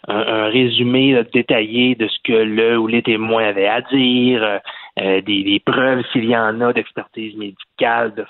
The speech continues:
photos, de documents, et cetera. Donc, la défense pourra après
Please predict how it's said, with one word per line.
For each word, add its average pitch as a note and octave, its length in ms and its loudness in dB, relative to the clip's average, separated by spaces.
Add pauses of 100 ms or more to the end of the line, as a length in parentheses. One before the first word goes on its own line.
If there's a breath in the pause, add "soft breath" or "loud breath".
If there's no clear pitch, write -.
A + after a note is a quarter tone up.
photos, B2+ 440 -4
de A2+ 80 -10
documents, A#2 360 -4
et A#2 140 -4
cetera. A2+ 360 -2
Donc, C3+ 200 -4 (320 loud breath)
la A2 100 0
défense C#3 400 0 (200)
pourra B2 180 0
après A#2 180 -6